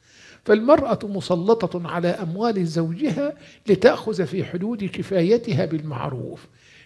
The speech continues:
كما أن الوالد مسلط على أموال ولده، أنت ومالك لأبيك. وكما قلنا مرارا، الم-، اللام هنا للإباحة وليست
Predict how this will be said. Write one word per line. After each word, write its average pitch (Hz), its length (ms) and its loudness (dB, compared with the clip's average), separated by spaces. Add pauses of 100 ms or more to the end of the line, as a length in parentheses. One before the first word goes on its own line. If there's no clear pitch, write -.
(140)
كما 294 260 12
أن 269 380 6
الوالد 151 840 4 (540)
مسلط 233 640 6
على 185 340 4
أموال 196 680 2
ولده، 190 440 4 (280)
أنت 233 360 2
ومالك 185 680 2
لأبيك. 151 920 -2 (540)
وكما 156 340 -2
قلنا 160 480 -4
مرارا، 127 680 4 (460)
الم-، 156 340 -2 (140)
اللام 185 460 2
هنا 165 420 -2 (120)
للإباحة 165 920 -4 (400)
وليست 151 500 -2